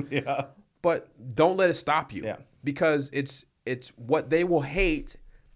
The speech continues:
Speaker 2: is to see a bunch of more people going to go get your license, and now they haven't stopped anything.
Speaker 1: Mm-hmm.
Speaker 2: Because you don't, because the Association of Realtors pushed this,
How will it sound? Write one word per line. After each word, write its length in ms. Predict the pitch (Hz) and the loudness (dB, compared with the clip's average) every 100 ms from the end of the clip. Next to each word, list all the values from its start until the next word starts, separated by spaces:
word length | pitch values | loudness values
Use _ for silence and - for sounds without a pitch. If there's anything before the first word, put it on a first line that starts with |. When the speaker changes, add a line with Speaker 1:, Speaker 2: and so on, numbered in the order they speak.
| - | -6
Speaker 2:
is 160 | 143 135 | -4 -2
to 100 | 135 | -4
see 400 | - 165 156 139 | -4 -2 -2 0
a 100 | 127 | 0
bunch 480 | 113 101 131 156 - | -2 2 2 2 -2
of 220 | 151 113 107 | -2 -4 -6
more 380 | 110 143 175 | -4 -2 -2
people 480 | 180 - 185 - 113 | -4 -4 0 0 -2
going 260 | 113 127 139 | -4 -4 -2
to 60 | |
go 80 | 135 | -4
get 200 | 131 127 | -4 -4
your 100 | 123 | -2
license, 560 | 123 156 175 120 110 - | -2 -2 -4 -8 -12 -10
and 180 | 117 110 | -8 -4
now 200 | 131 151 | 0 0
they 140 | 139 123 | 0 -2
haven't 280 | 131 131 | -4 -6
stopped 320 | 117 147 135 160 | -8 -8 -8 -10
anything. 360 | 180 139 - - | -14 -16 -20 -14
Speaker 1:
Mm-hmm. 220 | 113 113 131 - _ _ _ - | -10 -10 -12 -18 _ _ _ -14
Speaker 2:
Because 300 | 131 147 123 | -4 -2 -2
you 60 | |
don't, 320 | 113 143 175 - - - | -2 -2 -2 -6 -16 -8
because 640 | 127 - 196 175 143 - - | -8 -2 2 2 0 -8 -12
the 80 | 113 | -10
Association 580 | 113 143 135 139 131 127 | -4 -2 -2 -4 -4 -6
of 80 | 110 | -4
Realtors 420 | 147 147 117 - | -4 -4 -8 -6
pushed 280 | - 220 - | -4 -4 -4
this, 260 | 104 - | -8 -10